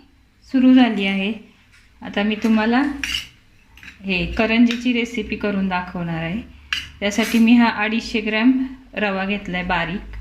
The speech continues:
मनुके घेतलेत आणि काजू, बदाम. तुमच्या आवडीनुसार तुम्ही कमी जास्त करू शकता. मी इथं साधारण पंचवीस तीस असे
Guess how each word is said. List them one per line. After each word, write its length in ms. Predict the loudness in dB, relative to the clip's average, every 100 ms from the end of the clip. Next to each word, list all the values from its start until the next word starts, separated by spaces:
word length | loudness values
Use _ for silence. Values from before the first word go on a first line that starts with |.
| -14 -14 -12 -8 -8 -8 -10 -12 -10 -8 -8 -8 -8 -4
मनुके 420 | 0 4 4 4 2
घेतलेत 460 | 0 -2 -2 -2 -4 -8 -12 -14 -14 -16 -18 -14 -4
आणि 140 | -2
काजू, 600 | 0 0 -2 -4 -4 -2
बदाम. 440 | -2 -2 -2 -4 -6 -8 -16 -8
तुमच्या 280 | 0 2 2
आवडीनुसार 720 | 0 0 2 4 4 4 2 0
तुम्ही 280 | 4 4
कमी 280 | 6 6 6
जास्त 360 | 4 0 -2 -2
करू 220 | 0 2 0
शकता. 400 | -2 -6 -4 -2
मी 240 | 2 0 -2 -10 -16 -16 -4
इथं 220 | 0 2
साधारण 560 | 2 0 0 2 4 4 2
पंचवीस 720 | -4 -4 4 6 6 4 2 2
तीस 200 | 2 2
असे 260 | 0 0